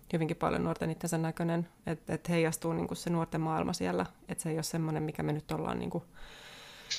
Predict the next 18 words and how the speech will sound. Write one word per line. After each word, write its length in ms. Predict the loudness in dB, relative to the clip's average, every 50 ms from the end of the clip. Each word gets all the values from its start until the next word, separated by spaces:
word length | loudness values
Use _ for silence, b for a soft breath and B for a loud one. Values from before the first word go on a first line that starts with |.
| B B B B
aikuisina 500 | 8 8 10 10 10 10 10 10 8 6
ihmisinä 540 | 6 4 4 4 4 2 2 4 4 4 2 0 B B B B -16 -16 -8 -2 -2 0
tehty, 340 | 0 0 0 0 0 0 0 -2 -2 2
ajateltu, 480 | 4 6 6 6 4 4 2 4 4 2
että 140 | 2 2
tää 140 | 2 2 2
on 80 | 4 4
varmaan 340 | 2 2 2 2 0 0 0
niinku 260 | -2 -2 -2 -4 -4 B B B B
nuorten 320 | 2 2 2 2 2 2
mielestä 360 | 2 4 2 2 0 0 -2
kiva, 260 | -2 -2 -2 0 -2 -2
vaan 220 | 0 0 0 0
et 200 | -2 -6 -8 -14 -6
serveriläiset 720 | -2 0 2 4 4 4 4 4 2 2 0 0 -2 -4
itse 180 | -2 -2 -2 -4
tuottaa 440 | -2 0 0 0 0 0 -2 -2 -2
sitä 220 | -2 -2 -2 -4